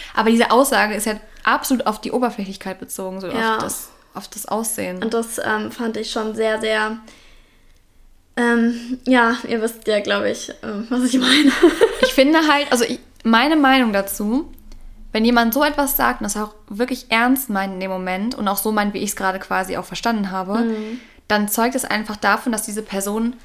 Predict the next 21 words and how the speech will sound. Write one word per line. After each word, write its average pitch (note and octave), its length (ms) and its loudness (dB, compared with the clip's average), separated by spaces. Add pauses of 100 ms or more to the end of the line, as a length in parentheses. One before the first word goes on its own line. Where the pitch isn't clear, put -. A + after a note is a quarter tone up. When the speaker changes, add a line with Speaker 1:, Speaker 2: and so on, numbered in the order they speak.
(140)
Speaker 1:
absolut C4+ 720 2
einen A3 120 -4
Knacks A3+ 400 0
hat D4 140 2
und A3+ 120 2
mit A3 140 -4
sich G#3+ 120 -4
selbst A3 360 0
nicht A3 260 -4
im G#3 140 0
Reinen G3 360 0
ist. F#3+ 360 -8 (960)
Weil G#3+ 200 4
eine A#3 180 2
Person, B3 460 4
die C4+ 100 4
wird, A3+ 140 -4
ein A3 140 -2
gestandener C#4+ 480 4
Mann, F#3+ 280 2
ja, G3+ 280 0